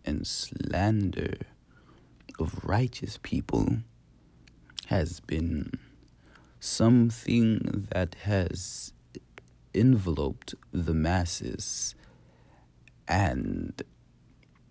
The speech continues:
most cannot break free of the restraint. Now, there are those who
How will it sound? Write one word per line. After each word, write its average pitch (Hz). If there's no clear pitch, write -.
most 107
cannot 87
break 101
free -
of -
the 85
restraint. -
Now, 90
there 107
are 175
those -
who 92